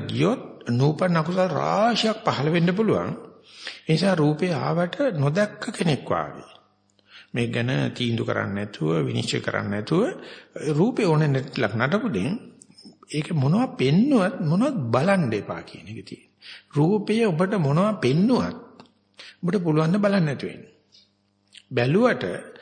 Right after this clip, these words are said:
පේන මට්ටමින් නැත කරපන්. අයින් එහාට දඟලන්න එපා. එතකොට යම් ආකාරයකින් අනේ මම හොඳ වෙලාවට මේ රූපේ දැක්ක කියලා මේ රූපයට සාදර වෙලා ගෞරව කරගෙන මේක බලන්න දඟලීමේ සඳහා,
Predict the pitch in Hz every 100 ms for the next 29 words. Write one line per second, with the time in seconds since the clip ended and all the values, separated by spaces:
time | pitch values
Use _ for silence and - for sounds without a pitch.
0 | - _ 185 214 240 233 233 254 302 277
1 | 175 - 123 - 165 208 226 202 208 165
2 | 196 240 202 170 139 123 117 123 131 160
3 | 185 294 339 - - - - 123 120 175
4 | 262 - 123 165 190 202 196 196 185 190
5 | 180 160 165 156 135 143 147 131 147 139
6 | 131 131 131 127 127 127 127 127 123 131
7 | - 123 127 123 123 123 123 123 123 120
8 | 127 - 123 123 123 123 123 123 123 123
9 | 120 123 123 123 131 123 127 127 131 -
10 | - - - 135 139 139 117 117 135 156
11 | 160 156 131 135 147 147 151 135 165 156
12 | 143 165